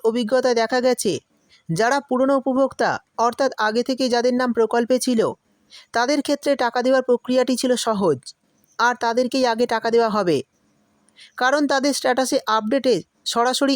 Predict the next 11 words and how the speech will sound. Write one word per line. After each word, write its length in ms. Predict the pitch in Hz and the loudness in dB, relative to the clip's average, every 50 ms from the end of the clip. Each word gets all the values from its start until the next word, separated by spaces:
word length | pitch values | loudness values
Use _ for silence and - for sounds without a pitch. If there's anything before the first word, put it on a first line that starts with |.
| - - | 0 0
এডিএ 340 | 220 233 214 226 247 262 254 - | 0 0 0 0 0 0 0 0
আপলোডেড, 540 | - 226 226 - 240 247 254 220 233 175 127 - - _ _ _ _ _ _ _ _ | -2 -4 -2 0 2 2 2 4 2 0 0 -4 -12 _ _ _ _ _ _ _ _
এরপর 340 | 214 262 254 254 - 285 277 | 0 0 0 2 0 2 2
অ্যাকাউন্ট 380 | 262 233 220 - 247 247 247 233 214 | 2 0 0 0 0 0 2 0 0
ভ্যালিড 280 | 240 233 240 254 220 220 | 0 0 0 0 0 2
হয়ে 200 | 214 233 226 226 | 4 4 4 4
যায়। 240 | 196 202 165 127 - - - _ _ _ _ _ _ _ _ _ _ _ - - - _ | 2 0 0 -2 -4 -8 -14 _ _ _ _ _ _ _ _ _ _ _ -20 -20 -10 _
আর 160 | - 247 277 277 | -2 0 0 0
যারা 220 | 240 311 302 311 311 | 0 0 2 2 2
নতুন 300 | 285 254 240 - - 294 277 | 2 2 0 2 0 0 0
উপভোক্তা, 560 | 269 240 269 262 277 277 262 - - 240 | 0 2 2 2 2 0 0 -2 -2 -2